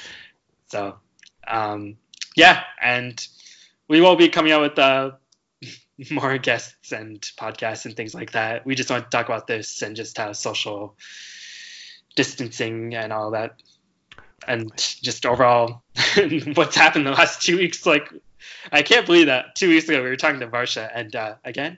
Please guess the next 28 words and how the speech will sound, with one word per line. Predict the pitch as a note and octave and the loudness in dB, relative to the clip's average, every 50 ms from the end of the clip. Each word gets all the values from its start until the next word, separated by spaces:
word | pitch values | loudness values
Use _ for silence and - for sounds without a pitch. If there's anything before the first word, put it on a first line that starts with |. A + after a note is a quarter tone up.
| _ | _
if | - - | -10 -8
you | C3 | -6
wanna | A#2 A#2+ | -6 -6
leave | B2 A#2 A2+ | -6 -6 -4
questions | C#3+ B2+ - - B2 A2+ | -4 -4 -4 -4 -8 -8
to | B2 A#2 | -6 -4
Varsha, | A2+ A2+ A2 - F3 E3 E3 _ - | -4 -4 -2 -4 -4 -6 -8 _ -12
please | - B2 A#2 A#2 A2+ A#2 - - - _ _ _ _ - | -8 -8 -8 -8 -8 -12 -14 -18 -20 _ _ _ _ -18
leave | - - A#2 A#2+ A#2 | -16 -10 -6 -6 -4
us | A#2 A2+ - | -4 -6 -8
emails, | - B2+ B2 B2+ C3+ D#3 D#3+ D3+ - - - | -8 -8 -4 -2 -2 -2 -2 -2 -4 -6 -6
uh, | - A2+ A2+ A2 | -4 -4 -6 -4
chai | - - C3 A#2 | -2 0 0 0
noon | A#2+ A#2+ A#2 A#2 | -2 -4 -6 -4
show | A#2 - C3 A#2+ | -2 -2 -2 -2
at | A2+ | -2
gmail | A#2 - A#2+ | -4 -6 -6
dot | A#2 A#2+ A#2 A2+ A2+ | -4 -4 -4 -4 -4
com | - B2+ C3 C#3+ C#3+ | -4 -4 -4 -4 -4
or | B2+ A2+ A2 G#2+ G#2+ _ _ - - - - - - _ _ _ - | -6 -6 -6 -6 -8 _ _ -20 -20 -20 -20 -20 -20 _ _ _ -10
Instagram | B2 A#2+ A2+ - - C3+ A#2+ A#2 A#2 A#2 A2+ | -10 -8 -6 -6 -4 -2 -2 -4 -4 -4 -4
chai | - - A#2+ A#2 | -2 -2 0 0
dot | A2 A#2+ A#2 A#2 | 0 -2 -2 -4
noon | B2 A#2+ A#2 | -6 -6 -4
dot | A2+ A2+ A2+ - | -4 -4 -2 -2
show. | - - A#2+ B2+ D3 - _ _ - | -2 -2 -2 -4 -6 -10 _ _ -12
And, | B2+ A2 G#2+ G#2+ G#2+ | -10 -10 -10 -10 -8
uh, | F3 A2 G#2+ G#2+ | -8 -8 -8 -8